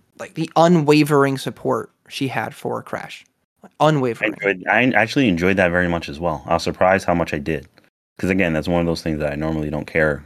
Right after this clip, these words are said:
Speaker 2: at all about. <laughs> But here, I thought it worked really well.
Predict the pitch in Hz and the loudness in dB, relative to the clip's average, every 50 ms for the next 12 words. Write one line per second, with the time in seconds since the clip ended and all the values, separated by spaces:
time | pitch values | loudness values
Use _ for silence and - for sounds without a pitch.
0 | - - 71 69 69 71 73 78 78 90 98 - - _ _ - 120 - _ - | -6 -4 -2 0 2 2 2 4 4 4 2 2 -2 _ _ -4 -4 0 _ 2
1 | - - _ - - - - - - _ - - - _ _ _ _ - - - | 2 2 _ 0 -2 -2 -6 -16 -14 _ -8 -8 -8 _ _ _ _ -20 -20 -18
2 | - - 139 139 135 - 117 120 131 143 165 185 190 - 143 135 151 160 170 170 | 2 6 8 8 8 8 6 4 4 4 6 6 6 4 4 4 4 6 6 6
3 | - 123 110 123 151 156 - 98 85 82 98 113 131 151 151 120 123 135 160 156 | 4 4 2 2 2 2 0 -2 -2 2 2 2 4 2 2 2 4 6 6 6
4 | 107 - | 4 2